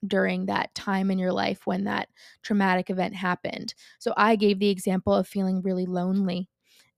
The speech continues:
And a lot of these kids, they said things like, "Sick to my stomach," or "really angry." And just to hear them label an emotion with whatever they're thinking of.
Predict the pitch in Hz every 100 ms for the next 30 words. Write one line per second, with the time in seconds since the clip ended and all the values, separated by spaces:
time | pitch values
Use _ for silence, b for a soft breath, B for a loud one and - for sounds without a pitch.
0 | - 208 196 190 - 214 202 190 190 196
1 | 190 - 196 190 - - - _ _ _
2 | _ - 190 - 190 185 196 190 196 202
3 | - - _ _ _ _ _ _ - -
4 | 214 - 202 190 - 185 185 220 - -
5 | - _ - 196 190 185 180 190 _ _
6 | _ b b b - 190 202 202 202 -
7 | 190 196 208 208 214 220 240 _ _ b
8 | b b - 220 208 - 220 233 233 240
9 | 214 196 190 185 190 196 190 185 196 190
10 | 190 180 185 - 190 175 190 208 190 -
11 | - _ _ _ _ - 190 202 220 226
12 | 185 185 - - 262 311 226 220 - -